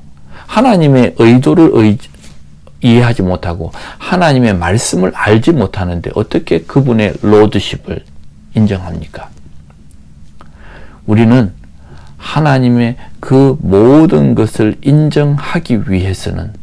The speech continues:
하나님의 그 약속을 분명히 알아야 합니다.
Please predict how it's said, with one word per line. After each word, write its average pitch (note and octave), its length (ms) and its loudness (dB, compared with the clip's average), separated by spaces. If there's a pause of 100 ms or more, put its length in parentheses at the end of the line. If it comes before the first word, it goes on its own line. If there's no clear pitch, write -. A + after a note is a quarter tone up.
(640)
하나님의 A2 680 0 (200)
그 G2+ 320 -2
약속을 G#2 760 -2 (300)
분명히 B2+ 640 0
알아야 G#2 380 -2
합니다. - 500 -12